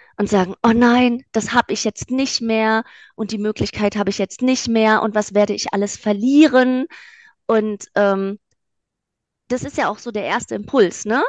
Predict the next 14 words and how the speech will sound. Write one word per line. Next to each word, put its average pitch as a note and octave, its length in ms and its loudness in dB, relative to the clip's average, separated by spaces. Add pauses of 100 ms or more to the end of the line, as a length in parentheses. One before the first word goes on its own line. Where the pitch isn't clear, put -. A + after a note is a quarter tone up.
(120)
Wenn A#3+ 140 -2
man A3 180 -2
was A3+ 160 -4
verliert, C4+ 540 0
dann C4+ 160 -2
so, C4+ 100 -8
"Nein, D4+ 360 -2
nein, D4 220 -2
nein, C4+ 200 -4
nein, B3 220 -2
nein." A#3+ 280 0 (640)
Anstatt B3+ 380 -2
zu A#3+ 140 -4
sagen, A#3+ 500 0